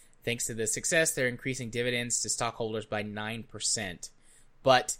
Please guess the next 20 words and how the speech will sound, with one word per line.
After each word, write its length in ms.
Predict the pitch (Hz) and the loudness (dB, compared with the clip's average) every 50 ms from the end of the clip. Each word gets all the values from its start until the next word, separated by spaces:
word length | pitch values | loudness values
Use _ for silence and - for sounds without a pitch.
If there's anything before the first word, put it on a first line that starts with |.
| - - - | -10 -14 -8
even 240 | 123 123 123 131 123 | -6 -4 -4 -2 0
with 200 | 120 113 110 - | 0 0 0 0
success, 420 | - 101 - - 143 131 127 - | 0 0 2 2 4 2 2 0
the 80 | - 117 | -4 -4
company 340 | - 123 117 - 117 117 110 | -2 -2 -4 -2 -4 -8 -6
failed 320 | - - 123 117 113 - | -2 0 0 0 0 -2
to 80 | - 110 | -6 -6
reach 220 | 107 110 101 - | -6 -4 -2 -2
their 120 | - 98 | -2 -2
expectations." 920 | 101 104 - - - 107 - - 107 92 90 - 82 76 104 - - - - - _ - - _ - - - - - - - - - - - - - - | -2 -2 -4 -4 -6 -6 -6 -4 -6 -6 -6 -6 -8 -10 -10 -12 -14 -14 -14 -20 _ -20 -20 _ -20 -20 -20 -20 -20 -20 -20 -20 -20 -20 -20 -20 -20 -10
So, 440 | - - - 85 71 71 73 78 107 - - _ - - - - - - - - - - - - - - - - - - - _ _ - _ _ | -6 -4 -4 -4 -4 -4 -6 -6 -10 -14 -18 _ -20 -20 -20 -20 -20 -20 -20 -20 -20 -20 -20 -14 -14 -14 -14 -14 -20 -20 -20 _ _ -20 _ _
I 80 | - 147 | 0 2
just, 400 | 143 165 196 196 - - - - - _ - - - | 6 6 6 6 6 2 0 -8 -12 _ -20 -12 -8
uh, 220 | 165 180 180 170 - | -4 0 2 2 2
it 80 | - 160 | 2 0
just 200 | 151 170 165 - | 0 0 0 0
makes 200 | 180 170 165 - | 0 -2 -2 -2
me 100 | - 165 | -2 0
so 320 | 151 - - - 139 139 135 | 0 2 2 4 2 2 2
mad. 380 | 131 120 117 113 104 98 101 | 2 2 2 2 0 -2 -4